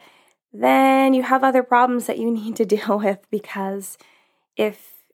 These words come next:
if there are things, if you're close enough with them and there are things that you feel like you are entitled to know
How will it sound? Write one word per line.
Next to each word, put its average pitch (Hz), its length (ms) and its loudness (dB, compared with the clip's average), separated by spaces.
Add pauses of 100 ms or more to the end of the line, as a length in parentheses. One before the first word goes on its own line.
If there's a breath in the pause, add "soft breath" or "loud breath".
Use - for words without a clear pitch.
(120)
if 220 480 -2
there 240 160 2
are 247 80 2
things, 311 520 2
if - 140 -4
you're 285 120 2
close 320 300 0
enough 262 260 2
with 233 140 -12
them 233 200 -2
and 220 160 -4
there 220 160 4
are 226 60 2
things 233 340 -2
that 220 160 -8
you 214 80 -10
feel - 220 -4
like 226 240 -2
you 202 160 -6
are 185 100 -6
entitled 208 540 -4
to 226 100 -10
know 285 420 2